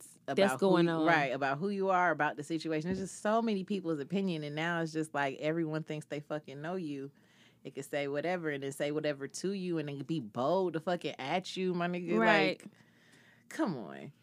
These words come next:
Speaker 1: That's, I wouldn't wanna be on the Shade Room, but,
Speaker 2: No.
Speaker 1: you know, speaking of
Speaker 2: Okay.
Speaker 1: <sighs> people who, uh, just be on the Shade Room and Baller Alert, like, all the time.
Speaker 2: Okay.
Speaker 1: Let's talk about Future.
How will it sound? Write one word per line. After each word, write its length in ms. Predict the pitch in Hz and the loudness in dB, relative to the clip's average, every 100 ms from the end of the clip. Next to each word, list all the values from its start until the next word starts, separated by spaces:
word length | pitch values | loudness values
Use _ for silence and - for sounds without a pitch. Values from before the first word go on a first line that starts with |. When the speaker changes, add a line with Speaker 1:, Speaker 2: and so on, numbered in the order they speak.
| - | 6
Speaker 1:
That's, 240 | 196 294 | 8 8
I 180 | 220 381 | 8 8
wouldn't 200 | 427 349 | 8 8
wanna 220 | 349 403 349 | 4 2 2
be 140 | 277 | 2
on 140 | 220 | 2
the 60 | 208 | 2
Shade 180 | 208 196 | 6 6
Room, 220 | 175 170 | 6 4
but, 120 | 170 165 | 6 4
Speaker 2:
No. 220 | 165 165 160 - | 2 -2 -6 2
Speaker 1:
you 120 | 277 | 8
know, 200 | 349 269 | 8 8
speaking 580 | 247 - 415 466 - 269 | 4 2 4 4 6 4
of 640 | 202 226 202 170 165 165 165 - | 6 8 8 6 2 0 -2 0
Speaker 2:
Okay. 400 | 196 165 170 165 220 - | 0 2 0 -2 -4 -10
Speaker 1:
<sighs> 180 | - - | -18 -2
people 320 | 240 180 185 | -2 0 0
who, 360 | 196 185 160 - | 4 6 4 4
uh, 340 | 151 104 95 | 0 0 -2
just 360 | 151 156 143 113 | 2 2 2 2
be 400 | 165 185 156 - | 4 6 4 2
on 400 | 139 143 135 117 | 2 2 0 -2
the 80 | 120 | -2
Shade 320 | - 131 123 | 0 2 2
Room 220 | 117 123 117 | 2 0 0
and 100 | 117 | 4
Baller 260 | 120 117 | 6 6
Alert, 260 | 113 110 - | 4 2 0
like, 220 | 107 101 - | -2 -2 -4
all 360 | 120 120 117 113 | -2 2 2 0
the 140 | 113 | -4
time. 580 | 110 117 104 82 76 - _ 165 | -2 0 0 -2 -8 -12 _ -8
Speaker 2:
Okay. 320 | - 160 147 | -6 -6 -2
Speaker 1:
Let's 160 | 147 151 | 0 0
talk 380 | - 135 139 - | 0 -2 0 -2
about 420 | 107 95 98 - _ _ _ - - | -4 -4 -6 -12 _ _ _ -20 -18
Future. 500 | - 95 - 50 50 | -10 -10 -8 -8 -8